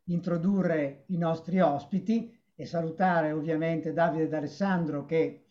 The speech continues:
eh, ha organizzato questi incontri per Polite e, e come sempre condurrà, condurrà, eh, l'intervista e ovviamente, eh, saluto,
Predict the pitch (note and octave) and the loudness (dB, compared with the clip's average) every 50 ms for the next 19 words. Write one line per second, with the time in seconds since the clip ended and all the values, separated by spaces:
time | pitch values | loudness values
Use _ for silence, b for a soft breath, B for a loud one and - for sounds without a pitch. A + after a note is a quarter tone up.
0 | _ _ _ _ - E3 D#3 D3+ D3 C#3 C#3 C#3+ E3 E3+ E3 D3+ D#3+ D3+ D3+ D3 | _ _ _ _ -6 -4 -2 0 0 -2 -2 0 2 2 2 2 0 -2 -2 -2
1 | C#3+ - F#3 F3+ F#3 E3+ E3 - E3 - - C3+ - - C#3+ C3+ - F3 E3+ E3 | -2 -2 0 0 0 0 0 -2 -6 -8 -8 -10 -8 -8 -8 -6 -4 -2 -2 -2
2 | D#3 - D#3+ C#3 - - A#2+ - - D#3+ D#3+ G3 G3+ - - D3 B2+ A#2+ B2 B2 | -2 -4 -6 -8 -8 -8 -8 -6 -4 -2 0 0 -2 -2 -4 -6 -4 -4 -4 -4
3 | A#2+ A#2+ A#2+ A#2+ A#2+ B2+ A#2 - E3+ D3 C#3+ - - F3 F3 C#3+ F3 D#3+ D#3+ - | -6 -8 -8 -10 -12 -14 -8 -4 -4 -2 -2 -2 -4 -4 -4 -4 -4 -6 -6 -4
4 | D3 C#3+ C#3 D3 D3+ D#3 E3+ D#3 C#3 A#2+ B B B B B B - E3+ D#3+ D3+ | -6 -6 -4 -4 -4 -2 -2 -4 -4 -6 B B B B B B -8 -6 -4 -2
5 | E3 D#3+ D#3+ E3+ E3 D3+ C#3 C3+ C3 - - _ _ - D3 C#3+ C#3 C#3 C#3 C#3+ | -2 0 0 0 -2 -2 -4 -6 -8 -12 -18 _ _ -8 -6 -4 -2 -2 -2 -2
6 | D#3+ E3 E3+ - A#3+ A#3+ G3 F3+ E3+ E3+ - - A#3+ A#3 A3 G3+ G3 F#3+ F#3 E3+ | -2 -2 2 4 4 4 4 2 -2 -4 -4 -6 -4 -2 0 0 0 0 0 0
7 | F#3+ A#3 A#3+ G#3 D#3 C3+ C3+ C3+ C3 - F#3+ G3 G3+ G3 - - _ _ _ - | 2 2 2 2 0 -2 -2 -6 -4 -2 -2 -2 -2 -4 -8 -16 _ _ _ -6
8 | F3 D#3+ D3 C#3+ C#3 - G3 G3 F#3+ F3+ E3+ E3+ E3+ - F#3+ F#3+ G3+ G#3 G3+ B | -4 -2 -2 -4 -2 -2 0 0 0 0 -2 -4 -2 2 4 4 4 2 0 B